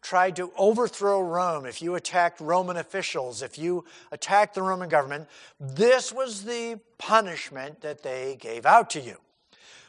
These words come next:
Barabbas, you will remember, Jesus dies. Remember, give us Jesus or Barabbas. Jesus, Barabbas is released. What did Barabbas do? Barabbas tried to launch a rebellion.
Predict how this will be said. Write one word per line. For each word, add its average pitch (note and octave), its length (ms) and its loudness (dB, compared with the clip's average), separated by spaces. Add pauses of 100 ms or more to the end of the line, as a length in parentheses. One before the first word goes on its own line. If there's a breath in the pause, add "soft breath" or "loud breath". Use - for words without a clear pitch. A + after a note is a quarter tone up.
(120)
Barabbas, G3 880 8
you D3+ 100 -4
will D3+ 160 -2
remember, C3 680 -4 (320)
Jesus D3+ 640 -6 (100)
dies. D3 680 0
Remember, C#3+ 360 -10
give C3 220 -10
us - 440 -6
Jesus C3+ 420 -10
or C#3 100 -6
Barabbas. D3 800 0 (460 loud breath)
Jesus, E3 640 -8
Barabbas E3+ 560 4
is D#3 140 -6
released. A#3 400 -4 (360 soft breath)
What D#4+ 140 -2
did E4 120 -6
Barabbas B3+ 480 8
do? E4+ 300 -2 (220 loud breath)
Barabbas F3+ 640 4
tried E3+ 360 2
to A#3 100 -8
launch D#3+ 340 -2
a G#3 60 2
rebellion. A#3 680 6